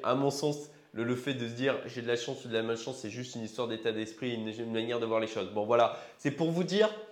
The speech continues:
pour vous donner des indications sur le type de questions que je peux poser pour,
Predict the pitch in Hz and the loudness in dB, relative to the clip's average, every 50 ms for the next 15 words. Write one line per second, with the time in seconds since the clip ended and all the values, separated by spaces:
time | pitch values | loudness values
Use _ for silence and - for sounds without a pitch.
0 | - - - _ _ _ - 139 143 156 160 156 175 185 185 196 190 165 156 160 | -18 -20 -20 _ _ _ -2 -2 0 0 2 4 4 6 6 4 4 2 4 2
1 | 165 160 160 160 160 165 156 - - 175 180 175 - - 160 165 175 170 - - | 2 2 0 0 0 0 0 2 0 -2 -2 -2 -2 2 2 2 2 2 -2 -8
2 | - - 127 131 127 - - 214 190 165 160 175 - - 185 180 - - 190 180 | -6 -2 -2 -2 -2 -2 -2 -2 0 0 0 0 0 0 0 0 0 0 0 0
3 | 160 160 147 - 151 143 - 143 135 135 160 180 - - - - - - _ - | 0 0 -2 -2 -4 -4 -2 -2 0 2 2 0 0 -4 -8 -16 -20 -20 _ -4
4 | 165 170 185 214 208 - | 2 4 4 4 2 0